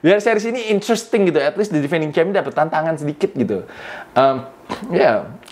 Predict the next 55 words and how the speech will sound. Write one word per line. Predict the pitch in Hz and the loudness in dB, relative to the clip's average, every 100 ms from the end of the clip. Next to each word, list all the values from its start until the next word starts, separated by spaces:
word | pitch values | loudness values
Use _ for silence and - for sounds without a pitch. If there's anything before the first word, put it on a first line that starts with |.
| - 101 | -14 0
they | 123 | 2
better | 185 | 4
win | 185 156 220 | 2 2 0
in | 180 135 | -2 -2
game | 135 139 | -2 -2
three. | 160 196 214 202 | 0 -2 -2 -4
Semoga | 147 135 180 | 0 2 0
sih | 233 214 | 0 0
game | 143 139 147 | 2 2 2
three | 196 220 180 | 0 2 0
setelah | 170 160 147 143 143 | 2 4 4 4 0
hari | 156 135 | -4 -4
ini | 170 156 | -2 -2
LeBron | 131 131 170 170 | 0 2 2 0
sama | 151 | -4
A | 131 143 | 0 0
D | 147 170 | 0 0
ngamuk-ngamuk | 135 139 147 139 151 160 | -2 -2 0 0 0 0
di | 151 | 0
press | 151 139 | 2 0
conference, | 139 139 131 156 120 | 2 0 0 -2 0
gila. | 113 110 | 0 0
Dua-duanya | 110 117 135 180 | 0 2 2 2
walk | 156 175 - | 2 2 2
out, | 196 196 | 0 2
weh. | 131 143 - - - - | -2 -2 -8 -20 -10 4
Dua-duanya | 180 202 220 240 | 6 6 4 2
walk | 226 240 - | 2 0 2
out | 233 220 | 0 0
dari | 226 214 | -2 -2
press | 240 214 | 0 0
conference. | 226 226 214 233 196 - | 2 0 2 -2 -2 -8
A | 175 | -2
D | 196 185 | 0 0
cuma, | 202 196 170 | 0 0 0
"Jamal | 135 127 190 196 | -2 2 2 2
Murray | 190 185 | 0 0
made | 190 180 | 0 -2
a | |
shot." | - 196 123 - 180 185 - | 0 -2 -2 -6 0 0 0
<laughs> | - - - - | -12 -18 -12 0
Kalau | 135 139 | 2 4
LeBron | 135 135 175 190 160 | 0 0 2 2 0
lebih | 143 | -2
marah-marah | 135 135 180 170 | -2 0 -2 -2
tentang | 147 147 147 | 0 0 0
replay | 147 156 | 0 0
center. | 147 175 170 | 0 -2 2
Apa | 165 214 240 | 2 2 2
gunanya | 202 196 196 | 0 2 2
replay | 185 180 190 | 0 0 2
center | 202 202 | 2 0
kalau | 190 190 | 0 0
masih | 185 | 0
salah? | 180 196 196 185 147 | 0 2 2 0 -2